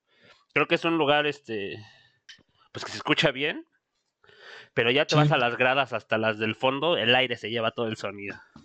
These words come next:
Speaker 2: Sí, sí, sí,
Speaker 1: Y,
Speaker 2: escuchas
Speaker 1: pues, sí,
Speaker 2: nada
Speaker 1: no.
Speaker 2: más como
Speaker 1: Sí, yo la vez que los
Speaker 2: No,
Speaker 1: vi
Speaker 2: no.
Speaker 1: dije, no, no me,
Speaker 2: No.
Speaker 1: pero, pues, fue
Speaker 2: ¿No te
Speaker 1: más por
Speaker 2: pudiste
Speaker 1: eso.
Speaker 2: hacer una idea? <laughs>
Speaker 1: Ajá, sí, fue más por eso, digo, este,
Speaker 2: Sí.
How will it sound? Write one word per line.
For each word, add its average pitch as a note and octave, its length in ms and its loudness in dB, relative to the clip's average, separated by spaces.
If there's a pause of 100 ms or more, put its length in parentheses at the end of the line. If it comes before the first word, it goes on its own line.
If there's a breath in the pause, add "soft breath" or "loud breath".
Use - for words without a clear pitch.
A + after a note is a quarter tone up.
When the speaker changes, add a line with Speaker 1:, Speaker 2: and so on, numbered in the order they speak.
(720 soft breath)
Speaker 2:
Sí, C3+ 260 0
sí, C3 120 0
sí, D3+ 320 4
Speaker 1:
Y, D3 40 2
Speaker 2:
escuchas A#2+ 320 -2
Speaker 1:
pues, B2+ 100 0
sí, B2 40 -2
Speaker 2:
nada B2+ 160 -2
Speaker 1:
no. - 20 -4
Speaker 2:
más B2 200 -4
como A2+ 280 -12 (2250 soft breath)
Speaker 1:
Sí, C3 180 -2
yo B2+ 100 2
la B2+ 120 4
vez B2+ 160 -4
que B2+ 100 -4
los B2+ 100 -2
Speaker 2:
No, B2+ 60 -2
Speaker 1:
vi A#2+ 100 -2
Speaker 2:
no. C#3+ 100 2
Speaker 1:
dije, D3 160 4 (840 loud breath)
no, A#2+ 280 2
no B2 160 2
me, A2 420 -2 (180 loud breath)
Speaker 2:
No. A2 360 -12
Speaker 1:
pero, D#3+ 220 2
pues, D#3 320 -20
fue G3+ 100 2
Speaker 2:
¿No G3 60 0
te - 20 0
Speaker 1:
más F#3 120 2
por C#3 180 4
Speaker 2:
pudiste D#3 80 4
Speaker 1:
eso. - 100 -2
Speaker 2:
hacer C3+ 180 -2
una B2 440 -2 (160)
idea? C3+ 420 -4
<laughs> D3+ 140 -2
Speaker 1:
Ajá, E3 280 2
sí, E3 120 -6
fue D#3+ 140 0
más D#3+ 180 0
por D#3+ 160 0
eso, D3+ 200 0
digo, A2 240 -4 (580 loud breath)
este, A#2 400 -2
Speaker 2:
Sí. A#2 580 2